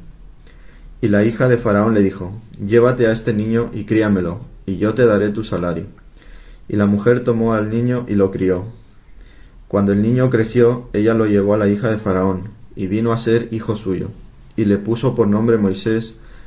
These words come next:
diciendo: "Pues lo he sacado de las aguas".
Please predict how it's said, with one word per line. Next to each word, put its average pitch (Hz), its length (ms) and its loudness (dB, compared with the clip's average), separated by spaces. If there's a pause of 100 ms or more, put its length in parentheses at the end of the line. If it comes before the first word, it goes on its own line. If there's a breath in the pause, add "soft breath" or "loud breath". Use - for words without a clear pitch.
(220 soft breath)
diciendo: 98 580 -2 (300)
"Pues 101 160 0
lo 98 160 2
he 110 60 4
sacado 110 500 0
de 101 60 0
las 92 220 -4
aguas". 92 420 -8